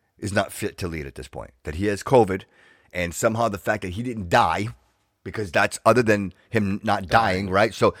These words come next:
Speaker 1: not that it's a great thing that the president was treated in his, is, uh, not only, uh, the president, but his senior citizen. So that's hope for everyone, right? You got a guy seventy-four years old. That tells everybody,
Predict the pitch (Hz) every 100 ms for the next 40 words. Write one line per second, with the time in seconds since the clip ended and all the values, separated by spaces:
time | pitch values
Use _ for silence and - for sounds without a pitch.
0 | - 110 139 160 156 - 101 - _ 110
1 | 110 123 - 107 95 90 - 104 98 85
2 | 85 - - 110 92 95 87 78 - _
3 | _ _ 104 85 - 95 110 127 117 104
4 | - 90 80 85 123 123 95 78 92 87
5 | 80 113 92 - 107 - 60 60 _ -
6 | 107 123 - 135 123 - 101 92 80 65
7 | 64 87 98 98 92 107 101 - 113 117
8 | 123 117 107 98 120 101 - - _ 98
9 | 110 131 123 113 113 123 120 90 82 78